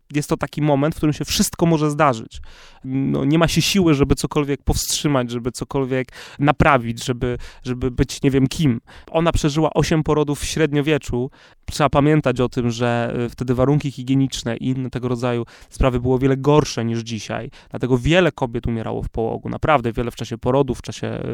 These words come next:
y, późniejszym. Dlatego też po tych ośmiu porodach ona ma w sobie moc. Ona wie, że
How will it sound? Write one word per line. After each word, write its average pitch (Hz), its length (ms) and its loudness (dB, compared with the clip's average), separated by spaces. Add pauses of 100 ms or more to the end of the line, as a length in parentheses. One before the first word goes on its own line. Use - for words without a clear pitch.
y, - 20 -10
późniejszym. 123 720 -2 (280)
Dlatego 139 320 0
też - 180 2
po 165 160 2
tych - 180 -8
ośmiu 175 260 2
porodach 135 540 0 (300)
ona 156 340 4 (240)
ma 135 300 2 (100)
w - 100 -12
sobie 123 480 2
moc. 135 420 0
Ona 117 160 -4
wie, 156 180 2
że 135 240 2